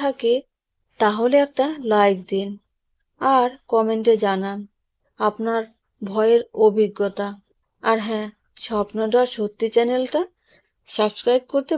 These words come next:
ভুলবেন না, কারণ এখানে স্বপ্ন সত্যি হয়। আমি শুধু গল্প শোনাই। আমি অসীমা ফিরে আসব নতুন একটি গল্প নিয়ে,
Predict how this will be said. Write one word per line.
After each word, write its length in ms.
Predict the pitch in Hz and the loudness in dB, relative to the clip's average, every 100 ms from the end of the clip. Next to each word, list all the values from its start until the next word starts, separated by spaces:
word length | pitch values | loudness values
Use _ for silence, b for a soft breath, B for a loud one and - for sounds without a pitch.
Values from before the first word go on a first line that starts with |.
| 247 | -2
ভুলবেন 440 | 226 208 185 196 190 | 2 2 0 -4 -4
না, 80 | 196 202 _ _ _ - | -8 -10 _ _ _ -8
কারণ 520 | 214 202 196 269 269 262 320 _ _ - | -4 -2 0 0 0 -2 -6 _ _ -2
এখানে 400 | 208 208 233 247 269 | 0 0 -2 -2 -2
স্বপ্ন 300 | - 226 208 247 254 | -2 -4 -4 -4 -2
সত্যি 400 | - 202 190 - 196 | 0 0 -2 -6 -6
হয়। 220 | 196 190 196 _ _ _ - | -6 -8 -10 _ _ _ -10
আমি 240 | 196 202 | -6 -4
শুধু 340 | 220 330 294 285 311 359 - 220 | -2 -2 -2 -2 -2 -6 -8 0
গল্প 280 | 214 202 190 185 | 0 0 -4 -8
শোনাই। 440 | 190 185 180 185 190 _ _ _ _ _ - | -6 -6 -6 -8 -10 _ _ _ _ _ -12
আমি 200 | 208 220 254 | -8 -4 -2
অসীমা 460 | 220 208 247 269 330 - _ | -2 -2 -2 -2 -2 -6 _
ফিরে 360 | - 240 214 196 190 | -4 0 2 2 0
আসব 200 | 185 190 190 190 _ _ _ _ | -4 -6 -8 -10 _ _ _ _
নতুন 380 | 202 202 190 262 | -8 -6 -4 -2
একটি 320 | 311 311 - 277 302 285 220 | -2 -2 -4 -6 -6 -2 2
গল্প 240 | 208 190 196 190 | 2 0 -6 -6
নিয়ে, 220 | 185 185 | -6 -6